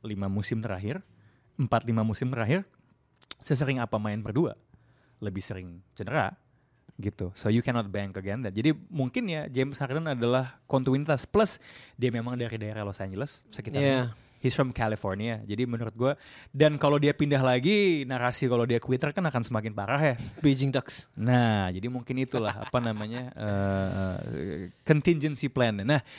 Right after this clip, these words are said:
Speaker 1: ini satu topik cepat aja, topik kesayangan. I gotta say, Milwaukee Bucks ini
Speaker 2: Hey!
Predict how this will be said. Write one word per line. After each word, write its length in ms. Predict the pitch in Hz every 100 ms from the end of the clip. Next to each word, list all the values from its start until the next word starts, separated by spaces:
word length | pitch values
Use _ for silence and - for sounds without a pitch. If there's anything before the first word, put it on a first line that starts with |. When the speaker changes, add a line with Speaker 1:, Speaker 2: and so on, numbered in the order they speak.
| -
Speaker 1:
ini 160 | 208 233
satu 240 | 196 202
topik 240 | 233 214 226
cepat 400 | 220 190 196 175
aja, 160 | 190
topik 320 | 190 160 170 160
kesayangan. 320 | 156 160 180 - _ _ _ _ _ _ _ - _ _ _ _
I 100 | -
gotta 220 | 151 208 214
say, 720 | - 254 262 269 269 262 - 190
Milwaukee 480 | 196 220 214 220
Bucks 320 | 165 220 - 214
ini 160 | 214
Speaker 2:
Hey! 640 | 269 339 330 254 151 113